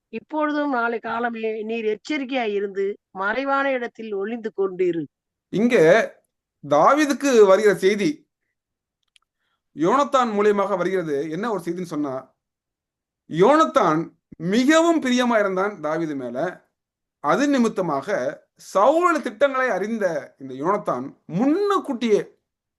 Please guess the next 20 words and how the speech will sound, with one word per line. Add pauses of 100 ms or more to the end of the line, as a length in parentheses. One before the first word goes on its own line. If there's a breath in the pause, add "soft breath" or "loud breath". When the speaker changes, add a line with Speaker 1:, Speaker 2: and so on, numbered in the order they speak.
(1400)
Speaker 2:
தாவீதுக்கு
ஒரு
செய்தி
அனுப்புறாங்க.
என்னன்னு
சொன்னா, (500)
"தாவீதே, (1120)
இப்படி
ஒரு
திட்டம்
இருக்குது, (1080)
தயவு
செய்து
நீ
என்ன
பண்ணி,
நீ
போய்
ஒளிந்து
கொள்."